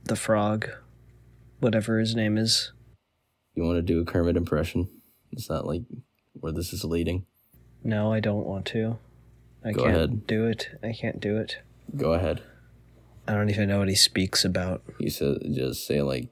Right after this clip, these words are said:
Speaker 2: "I'm drinking water." He talks about, he speaks about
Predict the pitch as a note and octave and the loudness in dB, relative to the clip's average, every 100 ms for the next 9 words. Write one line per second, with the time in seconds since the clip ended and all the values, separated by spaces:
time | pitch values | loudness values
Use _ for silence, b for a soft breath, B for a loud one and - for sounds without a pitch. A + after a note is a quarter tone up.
0 | _ _ E2+ E2 D#2+ E2 D2+ C2+ C#2+ D#2 | _ _ -4 -2 -2 -2 -2 -2 0 0
1 | D2+ D2+ G2 _ _ _ _ _ - D2+ | 0 0 -2 _ _ _ _ _ -4 -4
2 | - - - - D2 E2+ E2 D#2+ D#2 - | -6 -18 -14 -6 -4 -2 2 2 2 -2
3 | - F2 - - - G#2 E2+ | -4 -6 -4 -6 -4 -2 -4